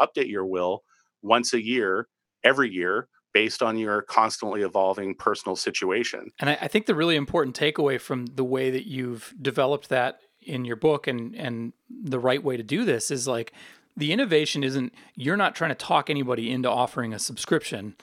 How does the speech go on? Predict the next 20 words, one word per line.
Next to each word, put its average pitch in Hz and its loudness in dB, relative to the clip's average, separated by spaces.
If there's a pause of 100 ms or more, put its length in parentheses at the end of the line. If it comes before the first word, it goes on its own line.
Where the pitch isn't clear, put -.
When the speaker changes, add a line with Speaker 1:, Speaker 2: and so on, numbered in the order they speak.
(200)
Speaker 2:
What 147 2
you're 127 0
advocating 135 2
for 120 -2
is 113 -2 (340)
understanding 165 0
what 151 0
your 135 -2
clients 120 -6
need 123 -6 (680)
and 139 0
then 165 0
trying 208 0
to 226 2
fit - -2
the 151 -4
service 156 -2
that 139 -2
you 135 -4
offer 131 -2